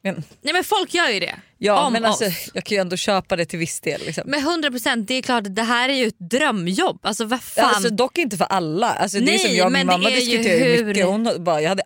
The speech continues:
Speaker 1: aldrig velat göra det du gör.
Speaker 2: Fast det är många som säger så, sen när de väl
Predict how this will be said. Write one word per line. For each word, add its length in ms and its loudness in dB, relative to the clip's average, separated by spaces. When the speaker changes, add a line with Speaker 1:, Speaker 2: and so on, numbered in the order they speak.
Speaker 1:
aldrig 600 0
velat 240 -2
göra 280 0
det 120 -2
du 180 -4
gör. 100 -2
Speaker 2:
Fast 340 -4
det 120 -4
är 80 0
många 340 0
som 140 -6
säger 240 0
så, 200 -4
sen 240 -4
när 100 0
de 140 -2
väl 420 -2